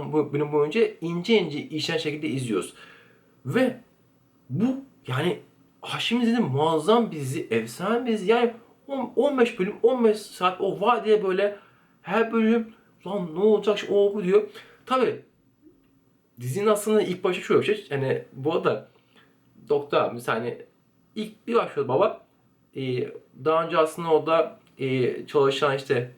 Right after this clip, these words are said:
normal doktorlar olsa da oraya yeni tıp öğrenci geliyor. Yeni reis, yeni işte tıp öğrenci. Ay, sanmasam aga ilk gün.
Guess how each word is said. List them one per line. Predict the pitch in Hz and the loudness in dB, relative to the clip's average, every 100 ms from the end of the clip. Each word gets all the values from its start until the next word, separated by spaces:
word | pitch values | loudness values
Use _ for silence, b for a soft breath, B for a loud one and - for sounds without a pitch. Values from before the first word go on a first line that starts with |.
| _ | _
normal | 135 135 139 | -2 0 2
doktorlar | 139 139 127 131 | 2 2 0 2
olsa | 110 131 - 127 | 2 2 0 0
da | - - - b b b b | 0 -2 -16 b b b b
oraya | 123 117 110 165 403 - _ | 0 2 4 2 0 -6 _
yeni | 113 123 | -4 -4
tıp | 143 - | -4 2
öğrenci | 151 135 143 | 2 4 2
geliyor. | 127 101 87 - _ _ _ - | 2 0 -4 -6 _ _ _ -8
Yeni | 107 127 147 - _ _ _ - | -4 -2 -4 -8 _ _ _ -4
reis, | 127 120 - | 0 2 0
yeni | - 120 123 | 0 0 2
işte | - 131 | 0 0
tıp | - | 2
öğrenci. | 139 104 104 | 2 2 4
Ay, | 120 | 2
sanmasam | 120 117 107 143 135 - | 2 -2 0 2 0 0
aga | 107 110 104 92 - | 0 2 2 0 -4
ilk | 156 131 | -6 -4
gün. | 117 92 | -4 -6